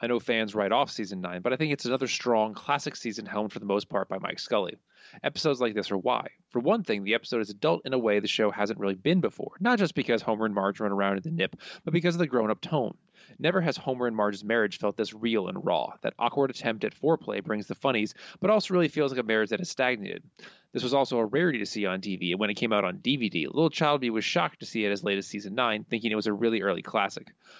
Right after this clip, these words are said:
Of course, in two thousand five, season nine really was a vintage by that <laughs> point." Uh, keep reminding us how young you are, Derek. Come on, it makes us feel old. Uh, from Aaron, "Trilogy of Error is one of my favorite episodes, so I have to go with that.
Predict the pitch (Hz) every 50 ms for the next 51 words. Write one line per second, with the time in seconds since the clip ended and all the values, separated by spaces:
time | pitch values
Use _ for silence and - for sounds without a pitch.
0 | - - 160 147 - 156 151 139 123 - 135 120 127 131 123 120 113 113 101 -
1 | 117 110 110 101 - 117 110 113 110 107 104 107 101 110 113 123 117 110 107 120
2 | 107 107 101 104 113 98 110 98 - - 95 92 - - - - - - - 539
3 | 480 - - - - - _ _ _ _ _ _ _ _ 175 214 240 240 240 233
4 | 214 190 160 - 131 135 135 135 131 123 120 113 110 107 - - - _ _ _
5 | _ - 180 175 180 165 165 165 156 147 135 - 147 135 127 127 123 117 110 104
6 | 101 98 95 95 98 87 90 - - 120 113 98 98 101 104 101 113 110 - -
7 | 117 - - 117 107 - - - - - - _ _ _ _ _ _ _ _ -
8 | - _ _ _ - - - - - - 107 104 98 95 - 113 113 120 127 131
9 | 127 120 - - - 214 220 196 160 175 156 - - 120 110 104 98 98 104 101
10 | 101 101 95 90 - - 123 120 113 117 113 104 - 98 92 98 90 90 - 107
11 | 98 90 113 110 107 - 113 98 98 98 98 98 - - 92 - -